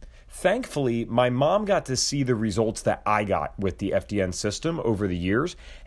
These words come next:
and she saw this and was like, "Wow, like, this is pretty cool," because her and I actually presented very similarly with many of the things that we dealt with.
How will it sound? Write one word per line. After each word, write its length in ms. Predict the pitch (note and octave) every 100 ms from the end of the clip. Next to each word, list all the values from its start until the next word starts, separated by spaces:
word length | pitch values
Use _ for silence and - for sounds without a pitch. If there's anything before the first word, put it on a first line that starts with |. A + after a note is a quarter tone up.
| -
and 320 | C#3+ C#3+ C3 -
she 300 | - - G3+
saw 280 | - B3 F#4
this 200 | - -
and 80 | G2
was 60 |
like, 140 | E2+ F2
"Wow, 220 | E3+ E2
like, 140 | D2
this 160 | E2+ F2
is 100 | G2
pretty 320 | - G#2 G#2+
cool," 300 | - B3 -
because 320 | A2 B2 C#3+
her 220 | - D3+
and 80 | F3
I 160 | E3 E3+
actually 320 | C3+ - A#2+
presented 460 | - G#2+ D3 C3+ F2+
very 340 | D#2+ B2+ A2+
similarly 760 | - - E3+ F#3+ G#2+ F2 E2
with 180 | E2 F#2+
many 220 | G#2+ G#2+
of 80 | G2+
the 80 | F#2
things 220 | G#2 F#2+
that 100 | F2+
we 100 | E2
dealt 220 | F2+ F3+
with. 200 | B2 G2